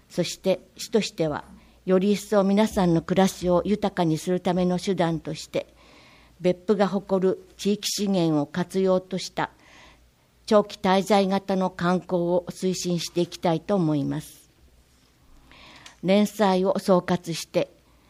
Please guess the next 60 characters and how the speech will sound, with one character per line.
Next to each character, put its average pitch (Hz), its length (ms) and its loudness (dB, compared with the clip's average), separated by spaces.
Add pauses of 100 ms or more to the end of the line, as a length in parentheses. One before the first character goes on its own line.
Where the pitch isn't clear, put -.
新 202 260 -2
東 185 320 0
寺 147 220 -4 (280)
ウ 180 60 0
ェ 202 120 4
ル 196 100 0
ネ 170 140 0
ス 165 200 -6
を 165 120 0
産 185 320 0
業 202 120 2
化 196 180 -2
す - 140 -8
る 190 100 -2
た 190 140 -2
め 185 140 0
の 175 160 0
ポ 175 200 -2
イ 185 40 2
ン 185 80 -2
ト 180 140 -4
は 170 100 0
何 180 260 -2
で 151 120 -4
す - 120 -16
か？ - 180 -8 (1400)
温 208 160 2
泉 214 280 0
効 214 240 4
能 175 160 2
の 160 160 2
見 165 220 2
え 185 80 2
る 165 160 -4 (320)
化 185 160 0
を 180 200 -2 (160)
継 175 200 -2
続 165 260 -8
し、 - 300 -8 (800)
蓄 - 240 -16
積 208 360 -2
し - 120 -10
た 196 180 0
デ 208 240 2
ー - 20 -2
タ 170 300 -2
を 156 120 -2
活 170 340 -8
用 170 240 -4
し - 100 -14
て、 - 240 -6 (560)
長 208 220 0
期 - 220 -16
滞 185 260 0
在 175 220 -2
に 170 160 -4
つ 170 160 -10
な 170 160 -2
が 165 140 -6
る 156 180 -6